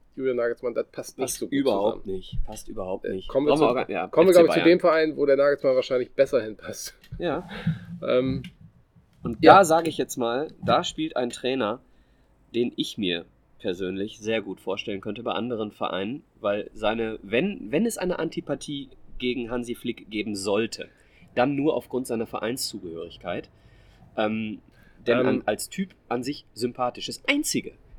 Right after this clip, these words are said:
Speaker 2: was ihn unsympathisch machen könnte, da habe ich aber drüber weggesehen, ist, dass er so ein bisschen für mich den Eindruck macht, äh, gekuscht zu haben vor der Kabinen-, äh, Hierarchie um Thomas Müller.
Speaker 1: Ja, unterstreiche ich so.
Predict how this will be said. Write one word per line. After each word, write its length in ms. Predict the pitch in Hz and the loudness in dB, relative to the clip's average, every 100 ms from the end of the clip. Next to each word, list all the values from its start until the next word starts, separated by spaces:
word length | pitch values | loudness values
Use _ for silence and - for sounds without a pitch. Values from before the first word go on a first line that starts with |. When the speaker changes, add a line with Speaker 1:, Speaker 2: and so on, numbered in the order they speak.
| - | -14
Speaker 2:
was 180 | - 127 | -8 -4
ihn 100 | 147 | -2
unsympathisch 540 | - 208 190 180 175 - | 0 0 0 -4 -6 -6
machen 220 | 139 120 - | -6 -10 -8
könnte, 420 | - 214 226 - - - | -4 -2 -4 -10 -12 -8
da 100 | 123 | -6
habe 100 | 147 | -4
ich 60 | 160 | -6
aber 120 | 139 | -6
drüber 220 | 131 123 | -6 -6
weggesehen, 520 | 143 - 92 95 156 - - | -4 -4 -4 -6 -6 -14 -12
ist, 160 | 123 - | -8 -6
dass 160 | 135 | -6
er 240 | - 127 123 | -4 -4 -4
so 100 | 120 | -8
ein 80 | 113 | -8
bisschen 440 | 147 - 135 139 _ _ _ | -6 -4 -4 -6 _ _ _
für 140 | - 110 | -6 -4
mich 200 | 135 - | -4 -4
den 120 | 127 | -6
Eindruck 380 | 123 151 143 139 | -4 -6 -8 -6
macht, 320 | 131 - _ - | -8 -10 _ -14
äh, 280 | 110 113 - _ 117 | -12 -12 -16 _ _
gekuscht 500 | - - 208 202 - | -10 -6 -6 -6 -8
zu 220 | - 151 | -6 -6
haben 280 | 131 135 147 | -4 -4 -6
vor 180 | - 131 | -6 -4
der 260 | 123 120 - | -4 -6 -10
Kabinen-, 640 | - 110 113 143 143 113 113 - _ _ _ - | -6 -6 -6 -6 -6 -8 -10 -20 _ _ _ -10
äh, 360 | 107 104 101 | -8 -6 -8
Hierarchie 840 | 104 110 113 107 - 107 101 135 - | -10 -8 -4 -4 -6 -6 -6 -6 -6
um 180 | - 127 | -6 -6
Thomas 340 | - 120 117 | -6 -6 -6
Müller. 320 | 104 - - - _ _ _ _ _ _ _ | -6 -4 -4 -8 _ _ _ _ _ _ _
Speaker 1:
Ja, 120 | - - _ _ _ _ - | -6 -6 _ _ _ _ -14
unterstreiche 480 | 104 101 - 113 113 | -12 -8 -4 -4 -4
ich 60 | - | -6
so. 220 | 117 | -4